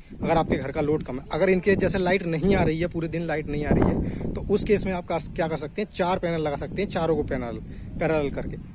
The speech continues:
अगर लाइट आ रही है, तो मात्र दो पैनल ही लगाएं, दो बैटरी पे। अगर आप ज़्यादा लगाएंगे, तो बैटरी आपकी ख़राब हो जाएगी, या फिर आपको सोलर चार्ज कट-, कंट्रोलर लगाना पड़ेगा, तब आप चार लगा सकते हैं। चारों पैरेलल करके कंट्रोलर में लगाएं, तो कंट्रोलर अपने आप उसको, क्यों current over ना जाए,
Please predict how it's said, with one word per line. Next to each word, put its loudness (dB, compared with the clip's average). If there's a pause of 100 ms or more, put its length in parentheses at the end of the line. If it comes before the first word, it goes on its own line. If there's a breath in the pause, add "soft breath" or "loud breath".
(220)
अगर -2
लाइट -2
आ -2
रही 2
है, 4
तो 0
मात्र -2
दो 4
पैनल 4
ही 2
लगाएं, 4
दो 4
बैटरी 2
पे। 4
अगर 2
आप 2
ज़्यादा 2
लगाएंगे, 2
तो -2
बैटरी 0
आपकी -2
ख़राब -6
हो -4
जाएगी, -8 (340 loud breath)
या 6
फिर 2
आपको 2
सोलर 2
चार्ज 0
कट-, -6
कंट्रोलर 0
लगाना -2
पड़ेगा, -2 (300 loud breath)
तब 4
आप 2
चार 4
लगा 2
सकते -8
हैं। -8 (280)
चारों 6
पैरेलल 4
करके -2
कंट्रोलर 2
में 4
लगाएं, 2
तो 0
कंट्रोलर 2
अपने 0
आप 2
उसको, -4
क्यों -4
current -4
over 0
ना -2
जाए, -2